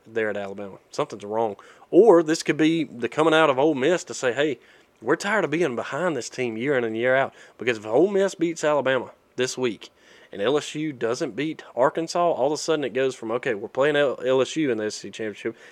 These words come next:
if we can take care of business against Mississippi State or Kentucky." All of a sudden, we, you, you got a Lane Kiffin Ole Miss team coming in here. Either which one at this point I'd take, even if it was Alabama.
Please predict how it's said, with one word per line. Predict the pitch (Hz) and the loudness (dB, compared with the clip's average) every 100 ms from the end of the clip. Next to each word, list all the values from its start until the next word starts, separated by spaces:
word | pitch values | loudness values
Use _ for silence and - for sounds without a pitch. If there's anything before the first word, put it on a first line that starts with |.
| - | -2
if | 120 | 2
we | 127 | 2
can | 120 | 2
take | 139 120 | -2 0
care | 139 | 0
of | 127 | 0
business | 127 123 - | -2 -4 -6
against | 120 110 | -6 -4
Mississippi | 120 - 113 | -6 -6 -14
State | - 110 101 | -8 -6 -4
or | 117 | -6
Kentucky." | 113 107 101 - - - - _ _ _ _ _ _ _ _ _ _ _ _ - | -8 -8 -12 -12 -20 -20 -20 _ _ _ _ _ _ _ _ _ _ _ _ -8
All | 123 | -6
of | - | -6
a | |
sudden, | 139 131 | -8 -8
we, | 117 113 | -8 -10
you, | 127 127 | -16 -16
you | 131 143 | -14 -4
got | 131 | -2
a | 117 | 0
Lane | 127 127 | -2 -2
Kiffin | - 139 123 | -4 -6 -6
Ole | 107 117 | -4 -2
Miss | 113 139 - | -2 -6 -6
team | 120 107 | -10 -10
coming | - 107 101 | -10 -10 -10
in | 107 | -10
here. | 101 - - - | -14 -14 -20 -4
Either | 170 185 | 2 6
which | 165 156 131 | 6 4 2
one | 120 131 123 | 2 2 2
at | |
this | 113 120 | 0 -2
point | - 117 - | 0 -2 0
I'd | 107 101 | -6 -2
take, | 107 95 _ _ | -4 -4 _ _
even | 117 117 | -6 -4
if | 113 | -4
it | 104 | -4
was | 107 | 2
Alabama. | 113 107 107 113 | 2 2 0 -2